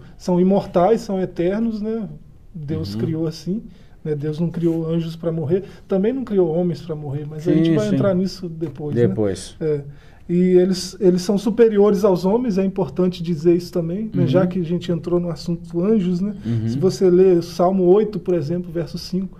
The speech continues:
Speaker 1: né?
Speaker 2: Sim.
Speaker 1: Você percebe isso muito claramente. É, são superiores aos homens, mas, é, servem ao mesmo Senhor que os homens
Speaker 2: Sim.
Speaker 1: servem,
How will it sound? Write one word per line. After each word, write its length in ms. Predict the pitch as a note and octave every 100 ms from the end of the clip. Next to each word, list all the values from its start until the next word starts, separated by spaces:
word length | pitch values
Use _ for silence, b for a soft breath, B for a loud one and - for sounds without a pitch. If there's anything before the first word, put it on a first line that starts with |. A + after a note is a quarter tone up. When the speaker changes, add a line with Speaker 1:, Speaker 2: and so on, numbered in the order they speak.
| b b - D#3+
Speaker 1:
né? 60 |
Speaker 2:
Sim. 80 | D#3
Speaker 1:
Você 240 | E3 -
percebe 480 | E3+ F3+ C#3 E3+ D#3+
isso 140 | - F3
muito 240 | F#3+ E3+
claramente. 520 | G3 F3 E3 E3+ G3 B B B B
É, 360 | F#3 F3+ E3 F3 - - -
são 260 | - A3 A3
superiores 600 | G3+ G#3+ G3 F#3+ F3+ F3+
aos 220 | E3 D3+
homens, 380 | A#3 B3 F3 E3
mas, 720 | F3 E3+ F3 G#3 A#3+ - - b b b b -
é, 240 | E3+ E3
servem 640 | E3 - G3 G#3 G3 A#3
ao 140 | A#3 G#3
mesmo 340 | G3+ A#3 A3+
Senhor 400 | A3+ B3 G#3 G#3
que 100 | G#3
os 140 | A3 F#3
homens 280 | F#3 F#3+
Speaker 2:
Sim. 60 | A2
Speaker 1:
servem, 180 | D#3+